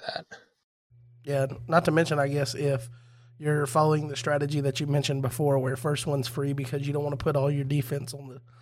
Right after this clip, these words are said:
Speaker 2: table early, you could also probably force them to put some of their defense back in their deck if they've, you know, held it in their hand, because they're gonna wanna keep their good cards for their rescue attempts.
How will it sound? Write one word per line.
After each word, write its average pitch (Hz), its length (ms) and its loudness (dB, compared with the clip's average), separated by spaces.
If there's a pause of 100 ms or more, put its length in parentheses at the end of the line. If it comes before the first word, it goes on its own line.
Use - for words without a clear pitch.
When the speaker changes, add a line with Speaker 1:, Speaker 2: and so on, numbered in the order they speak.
(320)
Speaker 2:
table 147 420 2
early, 143 560 0 (420)
you 151 120 -8
could 143 100 0
also 147 300 4
probably 143 420 2
force 139 300 0
them 147 160 -4
to 139 400 -2 (320)
put 165 180 -2
some 170 140 2
of 151 40 4
their 143 100 6
defense 147 420 2
back 139 200 2
in 147 80 0
their 139 120 0
deck 143 320 -4
if 160 80 -10
they've, 143 260 -4 (280)
you 160 100 -10
know, 139 120 -4
held 147 240 4
it 143 120 2
in 139 100 0
their 127 120 2
hand, 139 440 -4 (520)
because 165 160 2
they're 151 100 6
gonna 156 160 8
wanna 147 180 4
keep 147 200 0
their 131 140 0
good 147 240 0
cards 139 300 0
for 139 120 0
their 127 120 0
rescue 143 360 0
attempts. - 500 -6